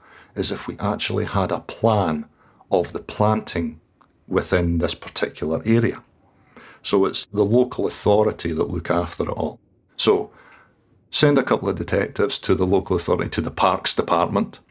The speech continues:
to say, "This area here, you wouldn't happen to have a planting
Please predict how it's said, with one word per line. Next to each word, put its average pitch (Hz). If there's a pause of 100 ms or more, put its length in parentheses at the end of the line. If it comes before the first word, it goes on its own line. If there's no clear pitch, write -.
(140)
to 87
say, 95 (640)
"This - (100)
area 107
here, - (440)
you 254
wouldn't 214
happen -
to 90
have 87
a 78 (220)
planting 85